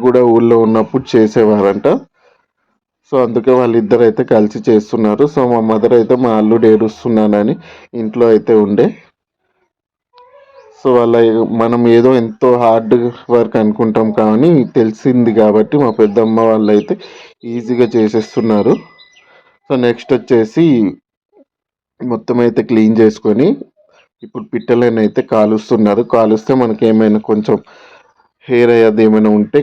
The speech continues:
కాలిపోతుంది. ఇంకా మనకి మాంసం అనేది కూడా చాలా అంటే చాలా టేస్ట్గా ఉంటుంది కాల్చడం వల్ల. So, చూడండి, ఒక్కొక్కటి అయితే కాల్చేసి లాస్ట్కి అయితే మొత్తం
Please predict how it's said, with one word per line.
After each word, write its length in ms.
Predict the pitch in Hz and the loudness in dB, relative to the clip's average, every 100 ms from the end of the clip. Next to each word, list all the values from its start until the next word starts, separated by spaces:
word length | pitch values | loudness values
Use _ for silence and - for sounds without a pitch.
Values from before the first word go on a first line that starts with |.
| - | 0
కాలిపోతుంది. 680 | 110 107 - 113 110 110 143 | 0 0 0 -2 0 -2 0
ఇంకా 140 | 123 117 | 0 0
మనకి 340 | 110 107 104 107 101 101 107 | 2 0 -2 -4 -4 0 0
మాంసం 380 | 104 104 113 113 110 | 0 0 0 0 2
అనేది 340 | 107 107 104 104 | 2 2 0 0
కూడా 160 | 104 117 - | 0 0 0
చాలా 220 | 113 107 107 | -2 0 -2
అంటే 160 | 104 113 120 | -2 -4 -2
చాలా 200 | 110 104 104 | -2 -2 -4
టేస్ట్గా 400 | 104 104 - 104 | -4 -4 -10 -6
ఉంటుంది 300 | 104 - 107 113 110 | -6 -6 -6 -4 -2
కాల్చడం 760 | 101 101 98 _ _ 113 104 98 | -2 -4 -10 _ _ -10 -8 -8
వల్ల. 160 | - - - - - - - | -8 -8 -12 -18 -20 -20 -16
So, 60 | 113 | -8
చూడండి, 320 | 127 113 110 127 | -2 0 2 2
ఒక్కొక్కటి 420 | 107 120 107 117 113 | 0 -4 -2 -2 0
అయితే 160 | 104 120 - | -2 -2 -2
కాల్చేసి 460 | 107 98 107 110 147 | -2 -2 -4 -2 -2
లాస్ట్కి 380 | 110 101 - 113 | -2 -4 -10 -4
అయితే 140 | 110 117 107 | -2 -2 -4
మొత్తం 260 | 101 107 | -6 -10